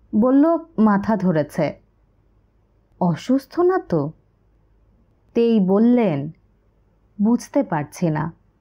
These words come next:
কেমন ধারা হয়ে গেছে। খুব ভালো দুটো সম্বন্ধ এসেছিল বিয়ের, শুনতেই রাজি নয়।" ঠোঁট কামড়ালো নেফারতিতি। মাতবেন রেতের এমন আচরণের কারণ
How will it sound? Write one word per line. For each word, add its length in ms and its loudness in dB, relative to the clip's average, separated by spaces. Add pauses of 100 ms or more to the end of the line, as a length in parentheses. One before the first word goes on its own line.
(220)
কেমন 320 2
ধারা 260 0
হয়ে 400 -2
গেছে। 360 -4 (680)
খুব 180 0 (120)
ভালো 360 0
দুটো 260 0
সম্বন্ধ 580 0 (200)
এসেছিল 640 0
বিয়ের, 320 -2 (540)
শুনতেই 600 2
রাজি 340 0
নয়।" 220 -4 (1160)
ঠোঁট 360 -4
কামড়ালো 500 0
নেফারতিতি। 680 0 (640)
মাতবেন 520 2
রেতের 280 0 (100)
এমন 280 4 (100)
আচরণের 640 0
কারণ 380 0